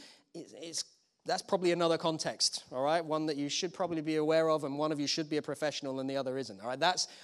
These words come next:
where you're taking those kind of notes. We're not talking about that. That would be a little weird, but it does mean that you have a set of people around you who are actively thinking, "How can you grow? And how can you help me grow? And how can I help you?" Not so long ago,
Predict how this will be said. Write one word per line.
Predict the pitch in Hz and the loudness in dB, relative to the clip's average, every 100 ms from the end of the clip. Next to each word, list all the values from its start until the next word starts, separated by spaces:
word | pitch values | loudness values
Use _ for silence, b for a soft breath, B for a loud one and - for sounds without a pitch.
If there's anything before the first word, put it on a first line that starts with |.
| B | B
where | 151 | 2
you're | 160 | 4
taking | 160 180 175 | 4 4 4
those | 170 185 | 2 4
kind | - 170 147 | 2 0 -2
of | |
notes. | 135 104 - - B B B _ | -4 -6 -10 -14 B B B _
We're | 151 | -8
not | 233 | -6
talking | - 269 - 196 | -4 -6 -4 -6
about | 156 143 156 | -2 -2 0
that. | 170 | -2
That | 165 165 | -2 -2
would | 160 | -4
be | 147 | -2
a | |
little | 147 156 | -2 -2
weird, | 180 247 160 117 | -4 -2 -4 -4
but | 135 | -8
it | 131 | -10
does | - 220 160 | -14 -12 -8
mean | 143 123 | -6 -6
that | 117 | -8
you | 120 | -10
have | 127 | -10
a | 123 B B | -10 B B
set | - - 175 214 | -2 -2 -2 -4
of | 226 | -6
people | 220 202 160 | -8 -4 -2
around | 139 147 175 185 165 | -2 -4 -6 -4 -4
you | 123 113 | -4 -6
who | 127 127 | -6 -4
are | 147 | -4
actively | 175 - 208 233 | -6 -12 -10 -10
thinking, | - 147 - 110 98 113 B B | -8 -10 -8 -14 -16 -18 B B
"How | 123 143 | -14 -12
can | 156 135 127 b b _ | -12 -10 -12 b b _
you | 110 123 120 | -14 -10 -10
grow? | 110 101 92 101 | -10 -12 -14 -20
And | 104 | -16
how | 127 139 | -14 -14
can | - 127 | -12 -10
you | 135 | -10
help | 120 120 - | -10 -14 -14
me | 107 117 120 110 | -16 -10 -8 -10
grow? | 107 101 98 98 | -12 -14 -16 -18
And | 98 B B | -20 B B
how | - | -18
can | 135 113 | -18 -18
I | 110 | -16
help | - 113 - | -12 -14 -14
you?" | 104 107 87 _ _ B B B B B _ | -14 -14 -16 _ _ B B B B B _
Not | 151 | -4
so | 151 | -2
long | 147 147 | -2 -4
ago, | 135 117 | -6 -8